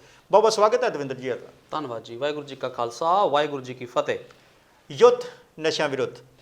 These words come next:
Speaker 1: ਭਗਵੰਤ ਮਾਨ ਜੀ ਦੀ ਔਰ ਡੀ ਜੀ ਪੀ ਪੰਜਾਬ ਜਿਹੜੇ ਨੇ, ਉਹਨਾਂ ਦੀ ਇਸ ਮੁਹਿੰਮ ਨੂੰ ਤੁਸੀਂ ਕਿਵੇਂ ਮੰਨਦੇ ਹੋ?
Speaker 2: ਜਿਹੜਾ ਕੰਮ ਕੋਈ ਤਾਰੀਫੇ ਕਾਬਲ ਆ, ਉਹ ਅਸੀਂ ਹਿੱਕ ਠੋਕ ਕੇ ਕਹਿੰਦੇ ਆ ਕਿ ਮਾਨ ਸਾਹਿਬ, ਤੁਸੀਂ ਬਹੁਤ ਸੋਹਣਾ ਕੰਮ ਕਰ ਰਹੇ ਹੋ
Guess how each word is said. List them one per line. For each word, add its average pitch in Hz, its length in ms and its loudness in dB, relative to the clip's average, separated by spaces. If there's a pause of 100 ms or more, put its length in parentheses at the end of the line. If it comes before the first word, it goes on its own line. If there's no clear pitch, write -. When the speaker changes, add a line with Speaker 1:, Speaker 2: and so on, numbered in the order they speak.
(300)
Speaker 1:
ਭਗਵੰਤ 165 280 0
ਮਾਨ 170 180 0
ਜੀ 170 120 -10
ਦੀ 165 440 -6 (240)
ਔਰ 139 140 4
ਡੀ 147 160 -4
ਜੀ 147 100 -8
ਪੀ 156 120 -8
ਪੰਜਾਬ 147 500 2
ਜਿਹੜੇ 135 200 0
ਨੇ, 143 120 -4
ਉਹਨਾਂ 196 260 -6
ਦੀ 190 120 -4
ਇਸ 175 140 -4
ਮੁਹਿੰਮ 147 240 -6
ਨੂੰ 139 120 -6
ਤੁਸੀਂ 135 220 -8
ਕਿਵੇਂ 123 240 -8
ਮੰਨਦੇ 104 240 -16
ਹੋ? - 420 -20
Speaker 2:
ਜਿਹੜਾ 240 320 6
ਕੰਮ 208 380 -2
ਕੋਈ 214 180 -2
ਤਾਰੀਫੇ 196 460 -2
ਕਾਬਲ 165 440 4
ਆ, 98 200 -4 (180)
ਉਹ 156 100 -8
ਅਸੀਂ 151 140 -14
ਹਿੱਕ 160 200 -6
ਠੋਕ 160 220 -6
ਕੇ 160 80 -2
ਕਹਿੰਦੇ 151 220 -6
ਆ 156 60 -6
ਕਿ 151 80 -10
ਮਾਨ 135 220 -2
ਸਾਹਿਬ, 160 220 0
ਤੁਸੀਂ - 440 -12
ਬਹੁਤ 160 220 2
ਸੋਹਣਾ 170 180 -4
ਕੰਮ 139 220 -2
ਕਰ 131 220 0
ਰਹੇ 143 100 0
ਹੋ 214 140 -4